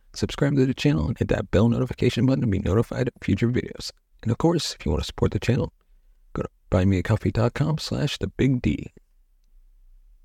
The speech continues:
and help support the channel grow, uh, upgrade our equipment, bring in new hosts, be able to pay them, and hopefully one day take this show on the road and record both from A T and T Stadium, as well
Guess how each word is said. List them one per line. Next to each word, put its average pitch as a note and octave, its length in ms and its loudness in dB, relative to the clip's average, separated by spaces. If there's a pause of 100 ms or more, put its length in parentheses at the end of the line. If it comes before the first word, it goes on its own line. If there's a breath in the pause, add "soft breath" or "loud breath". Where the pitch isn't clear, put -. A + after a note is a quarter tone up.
(340)
and F#2+ 120 2
help - 160 -2
support - 300 0
the - 80 0
channel G2 280 2
grow, D#3+ 340 0 (1300)
uh, - 240 0
upgrade F#2+ 340 0
our F#2 60 2
equipment, C3+ 560 0
bring F#2 160 2
in F#2 80 2
new F#2+ 140 4
hosts, - 360 -2 (320)
be - 80 -10
able - 100 -2
to - 40 -4
pay G#2 220 2
them, C3 320 0 (560)
and A2+ 100 2
hopefully B2 300 2
one D3 180 2
day C3+ 180 2
take - 220 -4
this - 160 -4
show - 220 -2
on G2 60 2
the G2 60 0
road D3+ 280 0 (200)
and - 140 -4
record G2+ 420 -2
both G2+ 240 0
from - 400 -4 (1300)
A G2+ 120 2
T - 180 0
and G2 100 2
T G2 140 2
Stadium, E2+ 380 0 (840)
as - 140 0
well E2 260 4